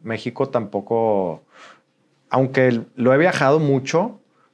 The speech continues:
no es, no soy muy fan de viajar en México. Me gusta casi siempre viajar fuera.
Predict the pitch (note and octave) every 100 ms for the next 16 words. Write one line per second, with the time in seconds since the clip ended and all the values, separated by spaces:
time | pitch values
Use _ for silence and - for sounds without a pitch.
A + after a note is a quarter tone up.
0 | _ _ _ _ C3 B2+ B2+ C3 C3+ C3
1 | - - - - B2+ B2+ - C#3+ C#3 C#3
2 | C#3 C3+ B2 B2 B2 A2+ A2 G#2+ G#2 G2+
3 | G2+ - G2+ G#2 - C3 C3 B2+ B2+ C3
4 | A#2+ B2 B2+ G#2+ - G2+ - F#2+ - -